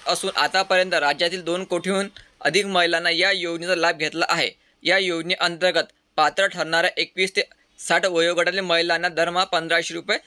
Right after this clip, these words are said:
देण्यात येतात. आतापर्यंत जुलै ते जानेवारी महिन्याचे सात हप्ते एकूण दहा हजार पाचशे रुपये महिलांच्या खात्यात जमा झाले आहे.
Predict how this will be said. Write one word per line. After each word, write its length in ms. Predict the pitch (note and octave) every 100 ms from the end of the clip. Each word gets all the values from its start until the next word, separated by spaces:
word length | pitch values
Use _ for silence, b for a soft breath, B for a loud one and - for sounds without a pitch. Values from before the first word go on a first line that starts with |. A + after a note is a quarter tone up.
| b -
देण्यात 200 | D#3 F#3 F#3
येतात. 260 | F#3 D3 - _ _
आतापर्यंत 480 | C#3 E3 G3 F#3+ F3+ F#3 D#3
जुलै 220 | D#3+ F3
ते 60 | F3+
जानेवारी 400 | D#3 E3 E3+ F3+
महिन्याचे 440 | E3 E3 E3 G3
सात 160 | F3+ E3+
हप्ते 260 | F3+ - F3
एकूण 260 | D#3 G3 - b b _
दहा 260 | - D#3 F3
हजार 180 | F#3
पाचशे 320 | F#3 D#3 - F#3+
रुपये 200 | E3+ F3+
महिलांच्या 380 | D#3+ D#3 E3 E3+
खात्यात 200 | D3 F#3+ - b b C3
जमा 400 | B2+ D#3+ E3+ F3+
झाले 280 | D3 D3 E3+
आहे. 200 | F3+ C3+